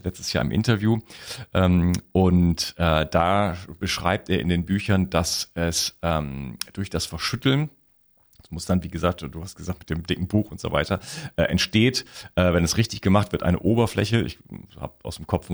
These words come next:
war es, ich glaub, dreiundzwanzigtausend Quadratmeter pro Liter Wasser. Also es muss eine bestimmte Oberfläche sozusagen entstehen, damit halt diese Informationsübertragung dann stattfinden kann.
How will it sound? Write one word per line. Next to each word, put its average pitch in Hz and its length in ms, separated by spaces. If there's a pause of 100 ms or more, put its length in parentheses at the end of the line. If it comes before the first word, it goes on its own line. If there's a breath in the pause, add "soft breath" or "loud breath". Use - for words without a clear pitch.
(280)
war 78 200
es, - 260
ich - 80
glaub, 82 220
dreiundzwanzigtausend 87 960
Quadratmeter 82 540
pro 92 220
Liter 87 280
Wasser. 113 400 (380 loud breath)
Also 90 240
es - 100
muss 107 220
eine 90 100
bestimmte 98 480
Oberfläche 107 480
sozusagen 85 520
entstehen, 104 440
damit 90 320
halt 85 160
diese 82 140
Informationsübertragung 73 1120
dann 69 160
stattfinden - 520
kann. - 200